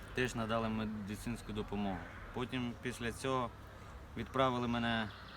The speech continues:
в Запоріжжя на першу операцію. В шостій сорок я отримав поранення, в дванадцятій мене вже оперували. Перша операція пройшла успішно,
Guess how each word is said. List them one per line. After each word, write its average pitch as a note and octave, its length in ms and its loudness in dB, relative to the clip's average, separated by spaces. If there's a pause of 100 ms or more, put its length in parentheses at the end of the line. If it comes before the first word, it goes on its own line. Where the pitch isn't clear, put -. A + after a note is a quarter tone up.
в A2+ 40 -4
Запоріжжя A#2 540 2
на A2 120 2
першу A2 300 -2
операцію. G2 580 0 (1300)
В - 40 -6
шостій B2+ 360 2
сорок B2+ 360 2
я B2 80 4
отримав A#2 380 2
поранення, A#2+ 640 6 (140)
в G#2 40 -4
дванадцятій A2+ 520 4
мене A2 180 2
вже G#2 160 0
оперували. G2 500 2 (1200)
Перша C3+ 300 6
операція A#2+ 680 4 (460)
пройшла A#2+ 400 2
успішно, A#2 600 2